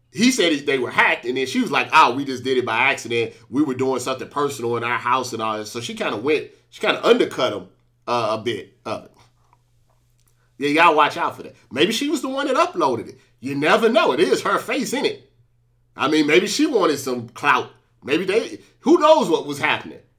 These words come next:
Somebody uploaded it. Did she have, you know, his phone? And I mean, I don't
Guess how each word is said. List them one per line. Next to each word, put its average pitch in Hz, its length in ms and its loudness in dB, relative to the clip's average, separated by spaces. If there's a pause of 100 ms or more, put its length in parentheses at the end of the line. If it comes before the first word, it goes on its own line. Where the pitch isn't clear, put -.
(600)
Somebody 147 500 4
uploaded 127 580 -2
it. - 200 -14 (680)
Did 139 160 -6
she 147 220 -6
have, 135 720 0 (880)
you 113 140 -6
know, 107 60 -10
his 113 220 -10
phone? 185 560 4
And 85 260 -8
I 85 60 -20
mean, 92 160 -12
I 247 240 4
don't 427 200 -2